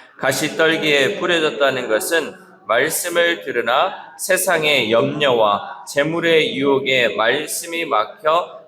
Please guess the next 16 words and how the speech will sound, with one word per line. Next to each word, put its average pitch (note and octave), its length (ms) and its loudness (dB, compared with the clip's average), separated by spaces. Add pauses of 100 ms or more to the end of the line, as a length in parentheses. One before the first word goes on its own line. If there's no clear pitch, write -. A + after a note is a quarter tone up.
결실하지 E3 1040 0
못하는 D#3 720 -2
자요. F#2 840 0
아멘. E2+ 580 -8 (320)
말씀을 G#3 580 -2
알아요. G#2 440 -4 (160)
그러나 C3 560 0 (300)
여전히 D#3 680 2
염려하고 G#2+ 1080 -4 (100)
물질에 C#3+ 520 2
대한 D#3+ 280 2
유혹을 C#3 500 -2
이겨내지 C3 580 -2
못하는 A#2+ 580 -8
사람을 D3 720 -2 (140)
의미합니다. G#2+ 800 -6